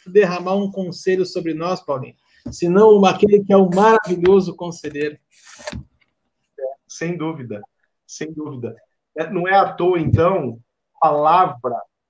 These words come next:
Speaker 2: saída da boca de Jesus, ela tem o poder transformador, né?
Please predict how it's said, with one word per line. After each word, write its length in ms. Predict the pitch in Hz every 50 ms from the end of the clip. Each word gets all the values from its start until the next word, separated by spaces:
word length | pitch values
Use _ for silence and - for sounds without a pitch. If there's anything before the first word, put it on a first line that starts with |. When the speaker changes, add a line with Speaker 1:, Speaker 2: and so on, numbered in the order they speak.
| _ _ _ _ _ _
Speaker 2:
saída 720 | - - - - - 143 139 135 147 170 170 143 147 131
da 100 | - - -
boca 260 | 127 135 135 - 139
de 80 | 127 120
Jesus, 800 | 110 107 123 127 113 101 107 147 175 170 165 - - - - - _ _ _ _ _ _ _ _ _ _ -
ela 220 | 139 139 139 139
tem 260 | 135 - 151 147 151
o 100 | 151 -
poder 380 | 131 156 147 - 143 143 147 147 -
transformador, 1040 | 156 156 147 - - - 165 156 156 156 151 156 131 123 127 135 139 139 131 120 113
né? 300 | 131 139 147 160 165